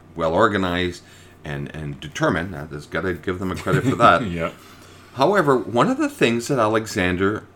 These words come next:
Speaker 1: ordered as his army traveled around was the establishment of cities.
Speaker 2: Mm-hmm.
Speaker 1: These would be Greek-orientated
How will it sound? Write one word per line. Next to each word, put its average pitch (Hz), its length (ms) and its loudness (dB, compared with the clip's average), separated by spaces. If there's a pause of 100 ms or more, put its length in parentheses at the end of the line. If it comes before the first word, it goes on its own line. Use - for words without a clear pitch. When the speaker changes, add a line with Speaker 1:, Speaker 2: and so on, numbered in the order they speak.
(460)
Speaker 1:
ordered 95 640 2 (260)
as 90 340 0 (140)
his 95 200 -2
army 110 380 0
traveled 95 440 0
around 76 360 -6
was 90 180 -8
the 104 120 -2
establishment 80 880 -6
of 95 120 -6
cities. 135 600 -2
Speaker 2:
Mm-hmm. 98 180 -2 (380)
Speaker 1:
These 104 240 0
would 156 120 2
be 120 140 2
Greek-orientated 104 2250 0